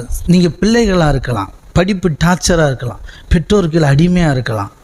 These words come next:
சரிங்களா? கணவனுக்கு கீழே, மனைவிக்கு கீழே அடிமையா இருக்கலாம். இது ஒண்ணு இருக்கு இல்லையா? அதுவும் இருக்கு, பாவம். மனைவிக்கு கீழே அடிமையா இருக்கலாம்,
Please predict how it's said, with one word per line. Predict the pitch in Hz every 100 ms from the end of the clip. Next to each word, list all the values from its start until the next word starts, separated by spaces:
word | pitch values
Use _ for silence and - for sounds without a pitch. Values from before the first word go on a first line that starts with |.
| - -
சரிங்களா? | 131 127 139 - - - - -
கணவனுக்கு | 175 202 214 202 170
கீழே, | 190 190
மனைவிக்கு | 185 160 185 233 226 196
கீழே | 190 180
அடிமையா | 165 165 165
இருக்கலாம். | 143 147 147
இது | 165 208
ஒண்ணு |
இருக்கு | 202 180 190
இல்லையா? | 185 190 139 - -
அதுவும் | - 160 214
இருக்கு, | 185 160 139
பாவம். | 123 156 156 123 - - - -
மனைவிக்கு | 151 185 233 240 185
கீழே | 175 175
அடிமையா | 151 151 165 156
இருக்கலாம், | 131 120 127 107 104 101